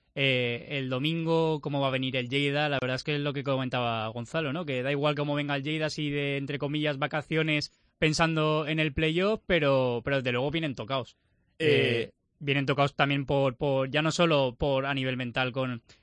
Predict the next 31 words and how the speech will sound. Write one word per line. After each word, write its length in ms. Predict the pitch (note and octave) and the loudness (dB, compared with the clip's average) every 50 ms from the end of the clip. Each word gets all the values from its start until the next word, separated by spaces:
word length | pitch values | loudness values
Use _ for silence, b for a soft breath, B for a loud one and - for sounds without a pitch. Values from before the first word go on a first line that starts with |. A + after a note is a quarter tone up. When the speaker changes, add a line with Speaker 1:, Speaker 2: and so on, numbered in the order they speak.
| b - | b -4
Speaker 1:
eh, 340 | D3 C3+ C3 B2+ A#2+ A#2+ B2+ | 0 2 2 2 2 0 -2
esa 220 | D#3 D3+ - F3+ | -2 0 2 2
ya 220 | D#3+ D3+ D#3+ E3 E3+ | 4 4 4 2 2
no 160 | F3 D#3+ C#3 | 2 0 -2
posibilidad 560 | - D3+ - - D3+ D3 C#3+ C#3 C3+ C#3+ C#3+ | -2 -4 -2 -4 -4 -2 -2 -2 0 0 0
de 100 | C#3 C#3 | 0 0
quedar 480 | B2 C3+ C3+ C3+ C3+ C3 C3 B2+ A#2+ - _ _ _ _ _ _ - | -2 -2 0 0 0 0 0 -2 -4 -10 _ _ _ _ _ _ -4
primero 460 | C#3+ D3 C#3+ D3 C#3 C#3 C#3 C#3 C3+ | -2 -2 2 2 2 2 4 2 2
en, 340 | C3+ C3+ C3 C3 B2+ B2+ B2+ C3+ | 0 0 -2 -4 -6 -6 -8 -6
en 100 | C#3 C#3 | -6 -4
la 120 | C#3 C3 | -4 -4
clasificación, 580 | B2+ C#3 C3 - C3+ C3+ B2+ C3 A#2 C3+ C#3+ E3+ | -4 -4 -6 -6 -8 -6 -4 -6 -4 -4 -6 -6
sino 160 | D#3+ E3 C3 | -4 -4 -2
también, 440 | C3 B2+ A#2+ A#2+ B2 C3 C#3 D3+ E3+ | -2 -2 -2 -2 -2 -2 -2 -2 -2
eh, 500 | E3+ D3+ C#3 C3 B2 A#2 A2 G#2+ G#2 G#2+ - | -2 -2 0 0 0 -2 -2 -4 -6 -8 -8
pues 220 | A#2+ A#2 A2 - | -10 -10 -8 -8
a 80 | A#2+ A2+ | -8 -8
nivel 300 | A2+ A2 A#2+ B2 B2 A#2+ | -6 -4 -4 -4 -4 -2
de 100 | B2 B2 | -4 -4
lesiones 540 | B2 A#2+ - - D#3+ D#3 D#3 D3+ D3+ C#3+ | -4 -4 -4 -2 0 0 0 0 -2 -4
con 160 | - - D3+ C#3+ | -4 -2 -2 0
lo 80 | C#3+ | 0
de 80 | C#3 C#3 | -2 -2
Nider 240 | C#3 C#3 C#3 C#3 C#3 | -2 -2 -4 -4 -4
Lozano, 320 | C#3+ C3+ C#3+ D#3 D3+ C#3+ | -4 -2 -2 -2 -2 -2
que 80 | B2+ B2+ | -2 -4
al 80 | B2 | -4
final 180 | B2+ C3 C3+ C3+ | -4 -4 -4 -2
era 240 | C3+ C3+ C3+ C3 C3 | -2 -2 -2 -2 -2
la 160 | C3+ C3 B2+ | -2 -4 -4
pieza 480 | - C#3 C#3+ C#3+ - D3 C3+ B2+ A#2+ | -4 -6 -6 -4 -2 -2 -2 -2 -4